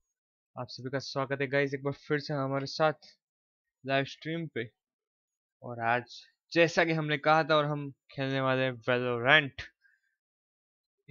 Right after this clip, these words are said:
बिल्कुल नई जर्नी की शुरुआत करेंगे आज से हम। बहुत मजा आने वाला है गाइस, बहुत ही ज्यादा। हालांकि,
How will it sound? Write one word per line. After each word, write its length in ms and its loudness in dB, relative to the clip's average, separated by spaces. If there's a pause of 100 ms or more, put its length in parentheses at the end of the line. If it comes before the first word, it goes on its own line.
(260)
बिल्कुल 380 0
नई 240 2
जर्नी 300 4
की 100 -4
शुरुआत 720 6
करेंगे 260 6
आज 180 8
से 180 -8
हम। 240 -4 (1300)
बहुत 340 0
मजा 200 4
आने 120 2
वाला 140 4
है 120 2
गाइस, 420 0
बहुत 420 2
ही 120 -8 (160)
ज्यादा। 380 -2 (1300)
हालांकि, 1000 4